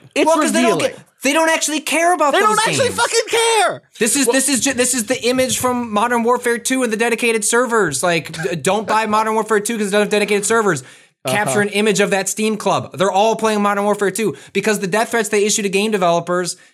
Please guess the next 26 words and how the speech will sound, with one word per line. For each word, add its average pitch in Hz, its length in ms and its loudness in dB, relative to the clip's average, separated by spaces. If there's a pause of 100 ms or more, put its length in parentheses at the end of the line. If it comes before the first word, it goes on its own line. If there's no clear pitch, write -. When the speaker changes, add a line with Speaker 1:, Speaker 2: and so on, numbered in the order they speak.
(140)
Speaker 2:
they 180 160 0
don't 247 160 0
give 294 140 0
a - 20 0
shit 339 240 0
about 285 300 0
those 208 180 2
games. 165 380 -2
Like, 170 100 0
they're 226 120 0
not 262 240 -2
gonna, 254 160 0
they 214 120 -2
weren't 254 260 0
ever 233 200 -2
going 240 220 -2
to 214 100 -6
play 269 200 0
them. 220 260 -2 (200)
They 196 120 0
all 208 220 0
wanted 202 360 2
to 190 80 -2
play 190 160 0
Borderlands 147 680 0
and 143 320 -6